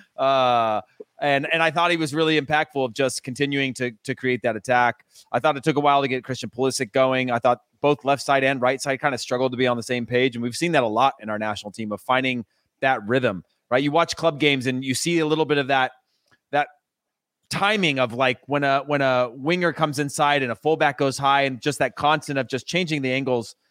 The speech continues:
Um, in that case, I like Robinson. I like the shout. I thought the center backs are both good, um, on the night,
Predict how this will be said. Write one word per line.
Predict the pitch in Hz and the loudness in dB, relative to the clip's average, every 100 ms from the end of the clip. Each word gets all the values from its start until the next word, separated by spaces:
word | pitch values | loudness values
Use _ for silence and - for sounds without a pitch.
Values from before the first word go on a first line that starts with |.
| _ _ | _ _
Um, | 123 123 120 113 113 131 | 0 4 4 2 0 -2
in | |
that | 135 131 | 0 2
case, | 131 123 | 0 0
I | 165 | 2
like | 190 220 | 2 2
Robinson. | 196 196 196 220 190 | 2 0 0 0 2
I | |
like | 160 165 | 2 0
the | |
shout. | 156 165 170 | -2 2 2
I | 151 | 2
thought | 156 147 | 2 0
the | 135 | -2
center | 151 147 | -2 2
backs | 147 143 135 | 2 0 -2
are | |
both | 117 135 - | -2 -2 0
good, | 139 131 - _ _ - | 0 0 -8 _ _ -2
um, | 131 127 120 | 0 0 -2
on | 131 131 | -2 -4
the | 127 | -2
night, | 131 135 139 | 0 0 -2